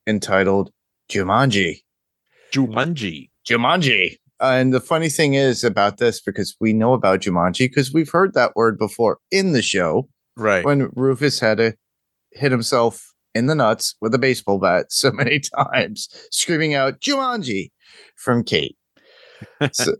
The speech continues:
Speaker 1: so the synopsis for this particular episode is, "The Godolphin University School of Crime Fighting is excited to announce the newest course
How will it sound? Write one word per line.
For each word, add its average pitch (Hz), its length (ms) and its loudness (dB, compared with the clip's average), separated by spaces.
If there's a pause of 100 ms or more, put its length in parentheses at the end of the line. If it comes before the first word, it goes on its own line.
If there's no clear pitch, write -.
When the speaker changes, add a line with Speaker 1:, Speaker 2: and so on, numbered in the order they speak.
(100)
Speaker 1:
so 135 380 0
the 131 100 2
synopsis 156 680 0
for 135 160 -2
this 143 240 0
particular 101 560 2
episode 95 520 0
is, 120 540 0
"The 123 80 0
Godolphin 147 600 -2
University 127 680 0
School 120 300 0
of 104 120 -4
Crime 196 360 -2
Fighting 110 540 2
is 110 160 -4
excited 202 680 2
to 160 160 0
announce 117 360 2
the 143 140 0
newest 165 460 0
course 123 460 0